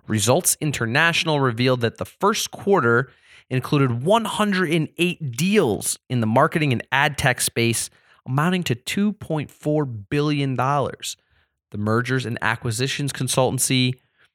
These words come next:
said that it was the third highest quarter since it began tracking this data two years ago. And here's a bonus stat,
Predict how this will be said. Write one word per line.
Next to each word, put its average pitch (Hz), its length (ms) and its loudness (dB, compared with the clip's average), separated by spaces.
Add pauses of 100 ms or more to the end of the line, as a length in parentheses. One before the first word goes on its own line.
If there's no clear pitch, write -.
(240)
said 139 460 2
that 120 120 4
it 95 80 2
was 104 200 0
the 104 100 -2
third 156 520 2
highest 135 540 -2
quarter 117 380 2
since - 280 -6
it 98 100 -8
began 107 460 -2
tracking 117 500 0
this 107 180 -2
data 101 540 0 (720)
two 113 520 0 (200)
years 101 520 0
ago. 92 480 -2 (260)
And 131 100 0
here's 196 120 4
a 196 60 2
bonus 180 340 4
stat, 120 500 2